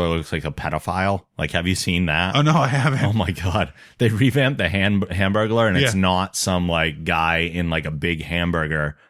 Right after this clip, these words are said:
Speaker 1: head anymore and, like, a cartoony character. It's actually, like, just a guy who looks kinda like a weird version of the Repo Man.
Speaker 2: Oh, God.
Speaker 1: And he looks like a pedophile.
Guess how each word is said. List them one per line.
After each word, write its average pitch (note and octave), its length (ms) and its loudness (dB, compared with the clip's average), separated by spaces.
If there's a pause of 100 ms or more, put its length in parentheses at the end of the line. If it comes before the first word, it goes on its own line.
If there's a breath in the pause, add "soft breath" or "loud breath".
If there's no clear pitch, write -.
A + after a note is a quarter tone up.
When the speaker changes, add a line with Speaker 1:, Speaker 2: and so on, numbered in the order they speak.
(180)
Speaker 1:
head A2 260 -2
anymore D#2+ 440 -2
and, D#2 120 -2
like, D#2 220 -4
a D#2 60 -8
cartoony E2+ 580 -4
character. F2 600 -4 (260 soft breath)
It's F2+ 160 -4
actually, F#2 320 0
like, E2+ 220 -2
just G2 200 -4
a E2 220 -6
guy D2+ 500 -2 (340)
who A#2+ 120 0
looks G#2 260 0
kinda F#2+ 240 0
like F2 300 0
a E2 180 -4 (280)
weird G2 400 0
version F#2 280 0
of F2 100 -2
the F2 60 -4
Repo E2 420 0
Man. D2 360 0
Speaker 2:
Oh, C3+ 160 0
God. A#2 520 0
Speaker 1:
And G2 160 2
he G2+ 140 2
looks G2 220 0
like G2 140 -2
a F2+ 60 0
pedophile. C#2+ 720 -4